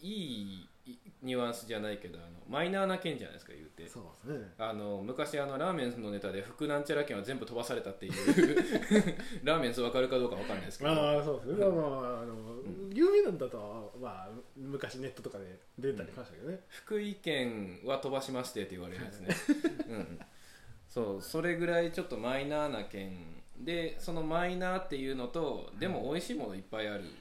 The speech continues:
Speaker 2: そうですね。
Speaker 1: うん。
Speaker 2: 本当にいっぱいありますよね。
Speaker 1: うん。で、その「うまい」っていう単語と掛け合わせて「福井ってうまいな」っていう。
Speaker 2: はい。
Speaker 1: うまいと「マイナー」でうまいな。
Speaker 2: そうですね。
Speaker 1: で、まあ、長くて言いづらいんで、あの、タイトルは福うまっていう形で、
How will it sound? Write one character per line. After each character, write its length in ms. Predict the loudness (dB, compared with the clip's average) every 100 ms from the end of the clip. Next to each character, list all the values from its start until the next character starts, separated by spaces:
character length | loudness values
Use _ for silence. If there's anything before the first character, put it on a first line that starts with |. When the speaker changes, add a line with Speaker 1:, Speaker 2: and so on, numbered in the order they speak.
| -12
Speaker 2:
そ 200 | -6 -6
う 20 |
で 60 | -8
す 40 | -10
ね。 100 | -6
Speaker 1:
う 60 | -4
ん。 40 |
Speaker 2:
本 240 | -2 0 2
当 60 |
に 60 | 4
い 20 |
っ 20 | 4
ぱ 140 | 6
い 20 |
あ 40 | 6
り 60 |
ま 60 | 4
す 80 | 0
よ 60 |
ね。 60 | -2 -4 -4 -4 -4
Speaker 1:
う 20 |
ん。 220 | -4 -4
で、 60 | -4
そ 120 | -2
の 180 | 0 0
「う 100 | -2
ま 180 | 0 2
い」 60 | 0
っ 40 | -4 -10
て 80 | -8
い 160 | -8 -8
う 40 |
単 300 | -6 -4 -2
語 120 | -2
と 140 | 0 0
掛 180 | 0 0
け 120 | 0
合 80 | 0 0
わ 80 |
せ 120 | -2 -2
て 400 | -2 -4 -6 -8 -10
「福 240 | -6 -4
井 80 | -4
っ 20 |
て 140 | -4 -6
う 60 |
ま 160 | -4 -6
い 80 | -8
な」 80 |
っ 40 | -12 -14 -12
て 60 |
い 20 | -10
う。 40 |
Speaker 2:
は 60 | -10
い。 40 | -10 -12 -14 -16 -18 -18 -8
Speaker 1:
う 100 | -4
ま 140 | -2
い 60 | -2
と 120 | -4
「マ 160 | -8 -8
イ 60 |
ナ 100 | -10
ー」 60 | -10
で 100 | -10
う 60 | -10
ま 140 | -10
い 80 | -12
な。 100 | -14
Speaker 2:
そ 60 |
う 20 | -14 -16
で 60 | -18
す 40 | -12
ね。 60 | -2
Speaker 1:
で、 380 | 0 0 -2 -4
ま 220 | 0 0
あ、 20 |
長 300 | 0 0 2 0
く 80 |
て 100 | 0
言 100 | -4
い 20 | -4
づ 120 | -2
ら 120 | 0 0
い 100 | -2
ん 100 | -2
で、 380 | -2 -2 -8 -14 -8
あ 140 | -6
の、 500 | -6 -10 -12 -14 -18 -20 -20 -8
タ 100 | -4
イ 80 | -4
ト 100 | -2
ル 60 | -4
は 120 | -4
福 320 | -10 -8 -6
う 40 | -4
ま 160 | -4
っ 100 | -6
て 80 | -8
い 80 | -12
う 60 | -10
形 360 | -12 -14 -14
で、 240 | -12 -14